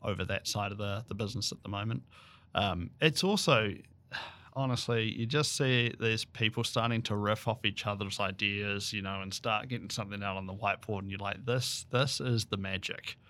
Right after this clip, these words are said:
You know, this is what, if I could somehow work out how to make that moment go on for, you know, seven and a half hours of every day, like, I would be doing that. Why would you then make decisions that decrease the chances of that occurring?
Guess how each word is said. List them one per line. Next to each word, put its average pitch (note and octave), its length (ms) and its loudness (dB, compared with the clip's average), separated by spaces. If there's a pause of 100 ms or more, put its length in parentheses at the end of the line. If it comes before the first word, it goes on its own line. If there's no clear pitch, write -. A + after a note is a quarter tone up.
(400)
You A2 120 -2
know, F#2 180 0
this C3+ 360 2
is B2 160 2
what, A2+ 280 2
if - 140 -2
I C#3 160 4
could D3 300 0
somehow B2+ 440 6
work A#2 300 2
out A2 160 4
how A2 120 2
to G#2 80 2
make A2 280 -2
that A2+ 240 0
moment A#2 680 4
go G#2 180 2
on A2+ 160 2
for, G#2+ 400 -4 (480)
you A2+ 80 2
know, G#2+ 220 0
seven B2 340 4
and A#2+ 100 2
a A2+ 80 4
half A2+ 300 2
hours A2 400 0
of A2+ 80 -2
every A2 280 -4
day, B2+ 480 4 (140)
like, G#2 220 2 (120)
I A#2 160 6
would A2 180 2
be G2+ 100 2
doing G#2 340 2
that. - 200 -8 (500)
Why C3 340 6
would B2 180 2
you A2+ 140 2
then A2 240 2
make A2+ 220 -2
decisions A2+ 800 0
that - 320 -4
decrease B2 640 4
the A2 100 -4
chances G#2+ 540 -2
of G2 100 -6
that G#2 160 0
occurring? A2 580 -2